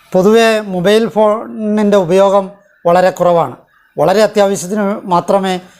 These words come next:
മൊബൈൽ ഫോൺ ഉപയോഗിക്കാറുള്ളൂ. ഒ-, ഒറ്റയ്ക്ക് ടെലിവിഷൻ കാണാറില്ലെങ്കിലും കുടുംബത്തോടൊപ്പം വല്ലപ്പോഴുമൊക്കെ ടെലിവിഷൻ കാണുന്ന ശീലമുണ്ട്.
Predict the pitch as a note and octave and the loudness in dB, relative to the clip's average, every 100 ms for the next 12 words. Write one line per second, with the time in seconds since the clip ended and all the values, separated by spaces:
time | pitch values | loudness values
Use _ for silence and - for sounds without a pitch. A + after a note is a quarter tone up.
0 | _ E3 D#3+ F#3+ E3+ F#3 E3+ D#3+ D#3+ D3 | _ -4 0 2 2 0 0 0 0 0
1 | C3+ A2 - _ _ - - - - - | -2 -4 -12 _ _ -20 -20 -20 -20 -20
2 | - - - _ G3+ F#3 - G3 - A3+ | -20 -20 -20 _ -2 -2 0 -2 0 0
3 | A#3 A#3+ G#3+ G#3 G#3+ A#3 A3+ G3+ G3+ G#3 | 0 0 2 2 2 0 0 0 2 2
4 | G3 G3 F3+ D#3+ A#2 _ _ _ - F3+ | 2 0 0 -4 -4 _ _ _ -6 -2
5 | F#3 G#3 G3+ A3+ G#3+ G#3+ G3+ F#3+ F3 G3 | 0 0 2 0 0 0 0 0 0 0
6 | G3 F3+ F#3 E3 E3 F3 - G3+ F#3 F3+ | 2 2 0 0 0 0 0 -2 0 0
7 | F3 F3 D#3 - - _ - F3+ F3 E3 | -2 -2 -2 -6 -20 _ -6 0 2 2
8 | B2+ | -4